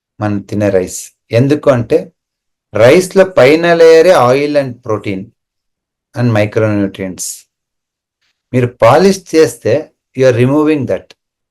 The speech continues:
And second important thing, మన పూర్వీకులు, they used to grow the rice for six months and yield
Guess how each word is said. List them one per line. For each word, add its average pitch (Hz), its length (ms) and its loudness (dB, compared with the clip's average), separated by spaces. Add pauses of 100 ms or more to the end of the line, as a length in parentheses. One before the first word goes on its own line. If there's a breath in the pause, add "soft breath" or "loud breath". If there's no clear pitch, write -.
(200)
And 147 100 -6 (120)
second 180 300 -2 (100)
important 160 480 0 (100)
thing, 151 140 -6 (2250)
మన 127 140 0 (2000)
పూర్వీకులు, 135 560 -2 (1300)
they 117 100 0 (120)
used - 200 -6
to 175 60 0 (100)
grow 123 180 0 (100)
the 135 160 2
rice 101 260 -4 (800)
for 123 120 -6 (140)
six - 320 -8
months 147 240 -6 (1120)
and 135 220 0
yield 156 260 0